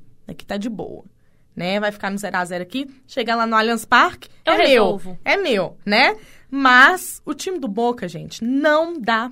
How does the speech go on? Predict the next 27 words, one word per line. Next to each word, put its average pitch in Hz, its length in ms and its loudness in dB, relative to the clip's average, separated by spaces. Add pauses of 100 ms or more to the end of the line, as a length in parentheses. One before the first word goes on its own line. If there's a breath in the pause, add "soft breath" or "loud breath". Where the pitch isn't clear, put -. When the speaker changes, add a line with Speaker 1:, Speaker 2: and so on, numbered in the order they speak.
Speaker 1:
pra 240 160 -2
brincar 233 440 -6
com 233 80 -14
o 233 60 -10
time 427 140 6
Speaker 2:
E 427 40 8
Speaker 1:
do 427 80 4
Speaker 2:
o - 60 0
Speaker 1:
Boca. 392 100 4
Speaker 2:
Benedito 392 600 2
apareceu, 294 600 -2
né? 262 160 -4
Speaker 1:
Pois - 140 -4
Speaker 2:
Podemos 254 180 -4
Speaker 1:
é. 233 40 -10
Speaker 2:
brincar 262 360 0
assim. 247 360 -4
Speaker 1:
É, 247 280 0
Speaker 2:
Será 320 340 4
Speaker 1:
será 269 200 8
Speaker 2:
o - 40 6
Speaker 1:
o - 20 -4
Benedito, 247 440 2
Speaker 2:
Benedito? 220 340 -2
Speaker 1:
né? 359 280 2
Pois 302 340 -4
é, 160 260 -4